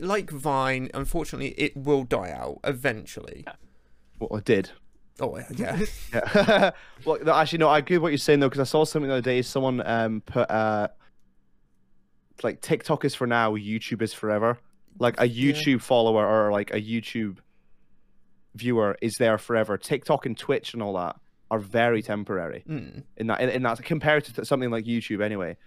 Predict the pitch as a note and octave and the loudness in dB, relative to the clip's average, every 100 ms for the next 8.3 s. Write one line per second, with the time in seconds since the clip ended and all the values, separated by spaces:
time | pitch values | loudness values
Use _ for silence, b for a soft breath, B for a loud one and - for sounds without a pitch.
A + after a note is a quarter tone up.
0 | - B2 - b b - F3+ - F3 C3+ | 0 0 0 b b -2 0 0 -2 -4
1 | A2 C#3+ D3 C3+ B2 A2+ A2+ A2 A#2 A#2+ | 2 6 8 8 6 4 4 4 2 -2
2 | - C#3+ B2 A#2+ A#2 A#2+ A#2 - F#2+ F#2+ | 0 0 2 2 2 2 0 -2 -4 -6
3 | - - - _ - - - - - - | -12 -20 -20 _ -20 -20 -20 -20 -20 -20
4 | _ _ - C3 A#2 - - C3 C#3 C#3 | _ _ -2 -2 -2 -6 -10 -2 -2 0
5 | C3 C#3 - D3 D3 - B2 B2 C#3 C#3+ | -2 -4 -4 -6 -4 -4 -2 0 0 2
6 | D#3 C#3 - A#2+ B2 - - B2+ B2+ B2 | -2 -2 -2 0 0 -4 -8 0 2 2
7 | B2 - B2 A#2 A2+ B2 A#2 A#2+ A#2 - | 0 0 -2 0 -2 0 0 0 -2 2
8 | A#2 C3+ | 4 4